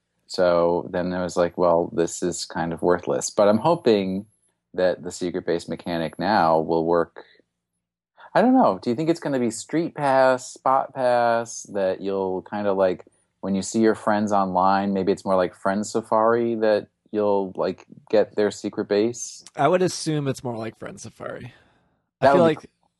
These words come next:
Speaker 2: I feel
Speaker 1: Yeah.
Speaker 2: like that's a lot of data to transmit over Street Pass. But
Speaker 1: Well,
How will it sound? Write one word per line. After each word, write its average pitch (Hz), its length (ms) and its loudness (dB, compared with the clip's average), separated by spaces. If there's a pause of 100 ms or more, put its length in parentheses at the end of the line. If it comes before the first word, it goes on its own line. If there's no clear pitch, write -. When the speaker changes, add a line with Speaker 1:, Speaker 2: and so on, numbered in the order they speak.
(200)
Speaker 2:
I 127 60 0
feel - 80 -2
Speaker 1:
Yeah. 170 60 4
Speaker 2:
like 165 120 4
that's 143 160 0
a 135 60 0
lot 117 180 4
of 110 160 -2
data 110 440 -4
to 104 500 -8 (100)
transmit 104 640 -10
over 98 220 -8
Street 120 280 -10
Pass. 156 380 -10 (1600)
But 107 240 -4 (260)
Speaker 1:
Well, 302 960 0